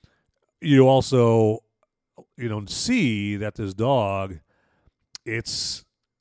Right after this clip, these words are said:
it, it has that in its history, you know, l-, you know, or I, I should say s-, she, it's a d-, it's a female dog, Lulu. She, you know, has, she has that,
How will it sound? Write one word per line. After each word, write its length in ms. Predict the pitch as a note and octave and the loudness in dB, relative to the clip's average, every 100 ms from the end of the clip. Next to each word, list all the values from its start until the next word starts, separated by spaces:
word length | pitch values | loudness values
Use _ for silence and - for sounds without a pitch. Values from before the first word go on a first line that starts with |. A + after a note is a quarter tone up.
| _ _ _ _ _ _ _ | _ _ _ _ _ _ _
it, 220 | - B2+ | -12 -12
it 180 | C3+ A#2+ | -10 -12
has 580 | G#2+ D3+ F3 E3 C3+ A2 | -8 -2 2 2 0 -2
that 260 | C3+ D3+ B2+ | 0 0 0
in 100 | A2+ | -6
its 200 | A2 - | -8 -4
history, 760 | D#3+ D#3+ A2+ G2 F#2 F2 F2+ A#2+ | -2 -2 -4 -4 -4 -6 -8 -12
you 120 | C#3+ G#2 | -14 -10
know, 380 | G2 G2 A#2 - | -8 -8 -8 -8
l-, 240 | C3+ A#2+ - | -6 -6 -6
you 100 | B2 | -6
know, 140 | G#2+ - - | -6 -10 -12
or 140 | A2 | -10
I, 120 | G2+ A2 - | -8 -10 -12
I 80 | G2 | -16
should 100 | - | -14
say 80 | F#2 | -16
s-, 160 | - - _ _ _ - | -16 -20 _ _ _ -8
she, 520 | - B3+ C3+ F#2+ G2 | 0 2 2 -2 -8
it's 200 | B2 - | -10 -10
a 60 | A2+ | -8
d-, 140 | G#2 | -6
it's 340 | E3+ C3 - | -6 -6 -6
a 220 | B2 G2+ F#2 | -4 -4 -6
female 320 | C3 A2 G2+ | -6 -6 -4
dog, 340 | G2+ G2 G2 | -2 -2 -2
Lulu. 640 | G2+ B2 B2 B2+ G#2+ G2+ G#2+ - - _ - | -4 0 4 4 4 2 -2 -6 -20 _ -16
She, 280 | - A#3 C#3 | -4 -2 0
you 140 | B2+ | -2
know, 100 | A#2+ | -4
has, 360 | A#2+ C3+ B2+ C3 | -4 -4 -4 -6
she 220 | A2+ C#3+ A#2 | -8 -4 -2
has 240 | C3 A#2 | -2 -4
that, 220 | B2+ A2+ | -4 -6